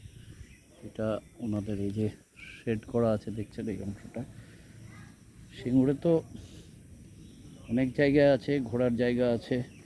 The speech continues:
সিঙ্গুর ডাকাতকালী মন্দির আছে। তো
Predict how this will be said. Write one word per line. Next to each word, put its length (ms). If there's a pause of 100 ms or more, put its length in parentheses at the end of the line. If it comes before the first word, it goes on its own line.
(560)
সিঙ্গুর 340
ডাকাতকালী 580
মন্দির 420
আছে। 300 (1120)
তো 60